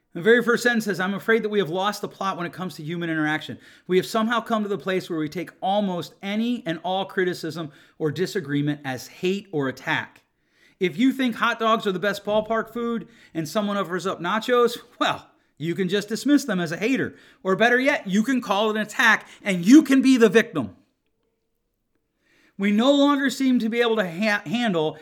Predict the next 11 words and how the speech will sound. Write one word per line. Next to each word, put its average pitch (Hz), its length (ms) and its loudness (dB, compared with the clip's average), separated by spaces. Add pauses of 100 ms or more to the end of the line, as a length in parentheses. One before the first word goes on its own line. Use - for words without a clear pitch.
(140)
having 214 360 2
our 202 160 2
opinion 170 460 -4
questioned. - 560 -8 (320)
Perha-, 202 500 0
perhaps 208 480 0
we've 220 140 -6
come 196 180 -6
to 196 60 -4
the 185 80 -4
place 165 340 -4